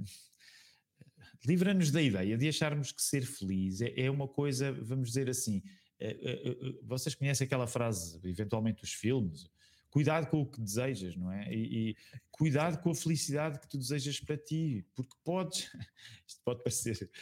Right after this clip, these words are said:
contraditório, mas podes tornar-te feliz de acordo com essa felicidade e isso não corresponder ao melhor que te pode acontecer. Porque, como o Carlitos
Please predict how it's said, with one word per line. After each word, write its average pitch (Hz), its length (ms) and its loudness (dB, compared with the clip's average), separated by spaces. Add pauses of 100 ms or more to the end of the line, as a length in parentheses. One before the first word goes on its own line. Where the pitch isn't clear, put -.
(280)
contraditório, 117 840 2
mas 139 160 0
podes 170 380 0
tornar-te 175 640 -2
feliz 147 960 0 (120)
de 123 260 -2
acordo 170 400 0
com 180 140 -2
essa 175 240 0
felicidade 165 680 -2 (100)
e 175 260 6
isso 208 240 4
não 196 340 4
corresponder 156 1300 0 (580)
ao 151 200 2
melhor 147 440 2
que - 120 -14
te - 80 -18
pode 151 220 -2
acontecer. 151 640 -8 (580)
Porque, 120 280 0
como 156 180 2
o 139 40 -2
Carlitos 131 380 2